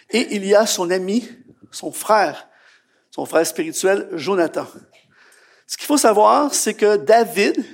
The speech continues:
avait le charisme pour diriger la nation. Il avait vraiment tous les dons, la faveur de Dieu pour être le leader du pays.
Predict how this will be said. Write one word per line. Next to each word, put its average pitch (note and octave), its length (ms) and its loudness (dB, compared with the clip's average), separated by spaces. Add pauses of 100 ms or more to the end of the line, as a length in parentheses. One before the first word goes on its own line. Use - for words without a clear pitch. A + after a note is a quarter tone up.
(720)
avait B3+ 640 4
le E3+ 160 0
charisme - 880 0 (460)
pour A#3 260 -2
diriger G3 420 -2
la F#3+ 100 2
nation. E3 400 0 (800)
Il F#3 100 4
avait B3+ 480 4 (160)
vraiment B3+ 440 4
tous C4+ 240 0
les B3+ 180 4
dons, A3 540 2 (440)
la - 120 -2
faveur A3 380 4
de F#3 100 2
Dieu A3 440 -2 (480)
pour B3+ 340 0
être A3 240 4
le F3+ 100 4
leader G#3 840 2 (140)
du D3+ 140 -14
pays. F#3 400 -6